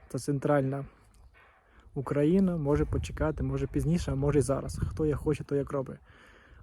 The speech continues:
Обрізка, ми як художники, кожен бачить по-своєму. І так, розпочнемо з однорічних і продовжимо багаторічними саджанцями. У полі зору є в мене такий однорічний саджанець.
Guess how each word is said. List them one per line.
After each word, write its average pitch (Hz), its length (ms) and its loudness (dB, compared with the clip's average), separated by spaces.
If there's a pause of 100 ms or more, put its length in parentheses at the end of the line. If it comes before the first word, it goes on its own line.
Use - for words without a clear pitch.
Обрізка, 185 640 2 (140)
ми 143 200 0
як 135 180 -2
художники, 170 580 0
кожен 139 340 -2
бачить 131 300 -6
по-своєму. 131 720 -6
І 143 60 -8
так, 151 220 -4
розпочнемо 135 600 -2
з 135 280 0
однорічних 165 580 2
і 151 100 -6
продовжимо 143 460 2
багаторічними 131 600 -2
саджанцями. 127 540 -6 (1120)
У 156 100 -2
полі 170 320 4
зору 160 340 2
є 147 160 2
в 151 60 0
мене 139 220 -2
такий 143 340 -4
однорічний 139 760 -2
саджанець. 160 720 -6